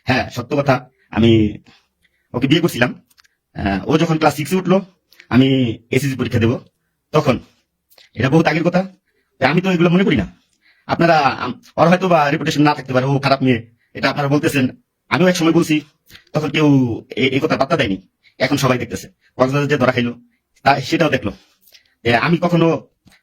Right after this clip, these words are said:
Facebook-এ বা সোশ্যাল মিডিয়া কোনো কিছুতে ওকে দেখিনি, আহ, কোনো কথা বলিনি। তা আজকে হঠাৎ আমি কেন আসলাম, Facebook-এ কেন আসলাম লাইভে?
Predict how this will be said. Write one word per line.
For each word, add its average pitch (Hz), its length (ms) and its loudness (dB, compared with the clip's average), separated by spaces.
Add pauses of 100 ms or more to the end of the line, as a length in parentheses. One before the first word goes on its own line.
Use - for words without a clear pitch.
(100)
Facebook-এ 160 360 0
বা 127 480 2 (680)
সোশ্যাল 156 260 0
মিডিয়া 160 240 2
কোনো 151 180 -2
কিছুতে 135 380 -4 (140)
ওকে 127 160 -4
দেখিনি, 135 380 -2 (160)
আহ, 107 280 0 (260)
কোনো 147 140 0
কথা 151 160 0
বলিনি। 135 260 0 (880)
তা 135 100 0
আজকে 143 180 0
হঠাৎ 143 340 -2 (1000)
আমি 135 140 2
কেন 156 140 2
আসলাম, 101 320 -4 (800)
Facebook-এ 156 280 0
কেন 170 120 2
আসলাম 127 240 0
লাইভে? 104 240 0